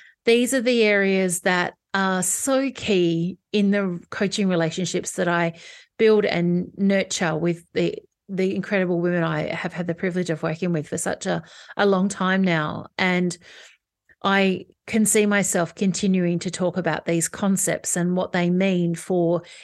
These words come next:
individuals and for groups and for women collectively for, you know, as long as I can imagine <laughs> continuing to talk about things, whether it be in this format,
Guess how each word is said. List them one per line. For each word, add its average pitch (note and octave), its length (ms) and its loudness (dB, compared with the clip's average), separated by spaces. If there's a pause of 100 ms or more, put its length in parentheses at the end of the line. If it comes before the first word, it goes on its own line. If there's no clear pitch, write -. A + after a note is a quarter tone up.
(120)
individuals G3+ 640 2
and E3 100 -2
for G3 140 -2
groups F#3+ 480 0
and F3 220 0
for F3+ 180 -2
women G#3 300 2
collectively E3+ 720 -2 (480)
for, F3+ 240 -2
you - 160 -4
know, F3 220 0
as F3 120 -4
long F#3+ 140 0
as F#3 100 -2
I F3 100 -4
can F3+ 180 -4
imagine F3 600 0
<laughs> - 60 -16
continuing F3+ 540 2
to - 80 -10
talk F3+ 260 -2
about E3 400 -2
things, F3 300 0
whether F3 160 2
it - 80 -6
be F3 280 2
in F#3 120 0
this F#3 200 0
format, F3+ 400 0